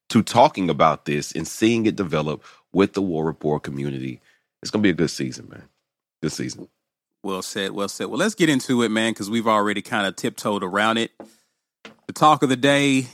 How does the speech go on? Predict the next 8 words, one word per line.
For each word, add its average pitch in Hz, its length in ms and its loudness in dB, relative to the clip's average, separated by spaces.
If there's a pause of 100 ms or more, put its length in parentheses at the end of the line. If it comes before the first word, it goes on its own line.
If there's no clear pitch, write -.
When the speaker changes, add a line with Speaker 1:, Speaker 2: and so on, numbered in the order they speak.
(120)
Speaker 2:
T 151 200 0
J 139 160 4
Finley 131 420 2
has 117 240 0
been 110 260 0
named 120 720 0 (400)
the 107 80 -2
starting 113 720 2